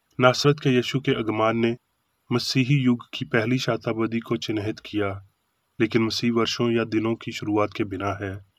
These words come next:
मसीह युग के पहले और बाद में सभी पीढ़ियों के दौरान आध्यात्मिक विचार के रूप में मसीह भगवान का प्रतिबिंब,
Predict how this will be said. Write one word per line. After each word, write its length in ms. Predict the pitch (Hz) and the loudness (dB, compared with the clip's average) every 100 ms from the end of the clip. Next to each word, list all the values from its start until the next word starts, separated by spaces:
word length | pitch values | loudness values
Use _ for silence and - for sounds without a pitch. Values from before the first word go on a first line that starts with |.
| _ _ _ _ _ | _ _ _ _ _
मसीह 340 | 117 - 131 127 | -2 2 2 4
युग 260 | 120 120 | 2 0
के 160 | 117 127 | 2 0
पहले 360 | - 107 113 127 | 2 0 2 2
और 220 | 120 104 | 0 -2
बाद 300 | 104 107 104 | 4 4 4
में 220 | 110 113 _ _ _ _ - | -6 -6 _ _ _ _ -8
सभी 240 | - 120 | -2 2
पीढ़ियों 380 | 143 139 123 127 | 4 4 2 0
के 180 | 123 117 | 0 -2
दौरान 380 | 113 101 101 107 - _ _ _ | 2 4 2 0 -8 _ _ _
आध्यात्मिक 500 | 110 110 113 131 123 | -4 2 2 0 -2
विचार 340 | 120 110 107 104 | -2 0 -2 0
के 140 | 110 | 0
रूप 200 | 104 101 - | 0 -2 -4
में 140 | 110 113 _ _ _ _ 113 | -6 -6 _ _ _ _ -6
मसीह 400 | 104 - 113 120 _ _ - | -4 -2 -2 -4 _ _ -4
भगवान 360 | 107 104 107 104 | -2 2 2 2
का 140 | 110 | -4
प्रतिबिंब, 540 | 101 98 104 104 110 | -2 -4 -2 0 0